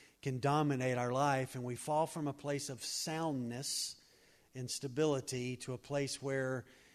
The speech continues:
we don't feel that assurance anymore, and we question certain things. "Man, am I really a believer? Because, um, I've been doing this," and, and so there's a lack of assurance that's there. So I wanna talk about this just briefly for a moment.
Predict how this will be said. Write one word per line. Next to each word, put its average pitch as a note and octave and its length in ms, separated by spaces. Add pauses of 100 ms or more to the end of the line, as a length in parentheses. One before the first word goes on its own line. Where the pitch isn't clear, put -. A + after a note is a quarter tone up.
(320)
we C3+ 180
don't C#3+ 380
feel C#3+ 400
that B2 220
assurance B2+ 600
anymore, A#2 440
and A2 100
we A2 80
question A2+ 600
certain G2+ 320
things. F2 520 (580)
"Man, C#3+ 160
am C3 100
I B2 60
really B2+ 320
a A#2 60
believer? B2+ 400
Because, A#2 760 (320)
um, A2 440 (500)
I've A#2+ 120
been A#2+ 180
doing C#3 280
this," A2 380
and, F#2+ 300
and A2+ 140
so - 120
there's A#2 180
a A#2 60
lack B2+ 320
of A#2+ 80
assurance A#2 460
that's G#2 120
there. G#2 280 (340)
So - 80
I - 20
wanna D#3+ 100
talk G3 140
about E3 160
this C3 160
just C#3+ 180
briefly C3 300
for A#2 180
a A2+ 40
moment. G2 360